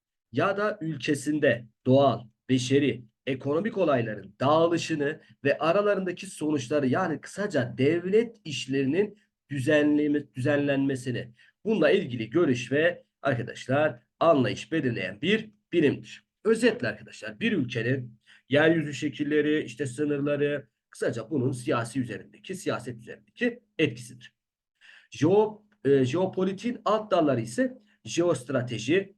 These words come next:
jeoekonomi ve jeokültürdür. Bir ülkenin jeopolitiğini en çok etkileyen tabii ki nedir?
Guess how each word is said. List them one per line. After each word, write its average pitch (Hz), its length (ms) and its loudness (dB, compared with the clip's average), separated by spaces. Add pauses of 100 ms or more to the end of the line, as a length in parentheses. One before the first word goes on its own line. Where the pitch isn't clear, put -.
(140)
jeoekonomi 139 1080 0 (180)
ve 117 140 -4
jeokültürdür. 151 1300 -2 (680)
Bir 240 140 0
ülkenin 233 360 2
jeopolitiğini 180 720 -2
en 220 320 4
çok 170 140 -4
etkileyen 120 400 -2
tabii 131 200 -4
ki 135 100 -8
nedir? 170 320 -2